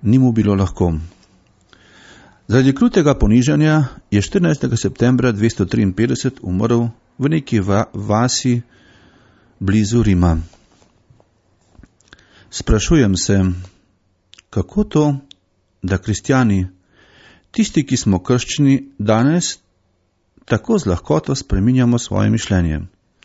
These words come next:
Morda naše mišljenje ni bilo nikoli trdno zasidrano v Kristusu, le površno.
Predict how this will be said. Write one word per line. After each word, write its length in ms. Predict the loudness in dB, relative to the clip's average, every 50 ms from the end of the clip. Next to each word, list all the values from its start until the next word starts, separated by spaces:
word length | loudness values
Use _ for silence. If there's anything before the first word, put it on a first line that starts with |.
| _ _ _ _ _ _ _ _ _ _ _ _ _ _ _ _ _ _ _ _ _ _ _ _ _ 0
Morda 260 | 0 2 4 4 4
naše 280 | 4 2 2 2 2
mišljenje 440 | 2 2 2 2 2 2 2 4 4
ni 80 | 2 2
bilo 160 | 2 2 2
nikoli 400 | 2 0 -2 0 0 2 2 0 0
trdno 400 | 0 0 0 2 2 2 2 2
zasidrano 580 | 2 0 -2 0 0 0 0 2 2 2 2 0
v 80 | -2 -2
Kristusu, 640 | -4 -4 -4 -4 -6 -8 -8 -6 -4 -4 -4 -4 -6 -10 _ _ _ _ _ -8
le 140 | -4 -4 -4
površno. 580 | -2 -2 0 0 0 0 -2 -4 -4 -4 -6